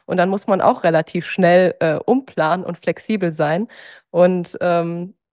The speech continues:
ja, das ist ja gerade für, für Anfängerinnen im Beruf, ist das ja häufig der größte Stressfaktor, dass man dann denkt, "Oh Gott, was mache ich denn jetzt?" Und dann, äh, fängt man erstmal an zu schwitzen. Und, ähm, das, äh, ja, so diese Flexibilität, äh, aus dem Club,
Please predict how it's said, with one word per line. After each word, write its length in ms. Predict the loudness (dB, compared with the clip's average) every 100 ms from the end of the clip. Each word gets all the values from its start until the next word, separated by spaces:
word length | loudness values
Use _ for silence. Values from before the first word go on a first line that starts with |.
| _
ja, 160 | -2 -2
das 140 | -2
ist 160 | -8 0
ja 80 | 0
gerade 320 | 4 2 2
für, 400 | -2 2 2 2
für 160 | 0 0
Anfängerinnen 680 | 0 0 -2 -2 -2 -4 -4
im 100 | -6
Beruf, 320 | -4 -4 -4
ist 160 | -8
das 140 | -8 -6
ja 100 | -2
häufig 280 | -2 -2 -6
der 100 | -4
größte 320 | -2 -4 -6
Stressfaktor, 640 | -4 -4 -2 -4 -2 -2
dass 160 | -2 -2
man 140 | -4 -2
dann 140 | -2
denkt, 200 | -2 -4
"Oh 40 |
Gott, 280 | 0 0 0
was 140 | -6 -6
mache 200 | -6 -6
ich 100 | -4
denn 160 | -4
jetzt?" 340 | 0 0 -2 -4
Und 260 | -4 -4 -8 -12 -18 -18 -2
dann, 300 | 0 0 -2
äh, 220 | 2 2
fängt 220 | 2 0
man 120 | 0 -2
erstmal 300 | -2 -2 -4
an 60 |
zu 120 | -4
schwitzen. 580 | -8 -4 -6 -4 -4 -4 -8 -20 _ _
Und, 440 | 4 4 2 -6 -4
ähm, 480 | -2 -2 -4 -6 -12 _ _ _
das, 340 | 2 2 -6 -6
äh, 300 | -2 -2 -2
ja, 240 | 2 4 4
so 120 | -2
diese 220 | -4 -6
Flexibilität, 1000 | -4 -6 -6 -6 -6 -6 0 2 2 0 -2
äh, 340 | 2 4 2 -2 -14 _ _ _ _
aus 260 | 0 0 0
dem 180 | -4 -4
Club, 420 | 4 4 4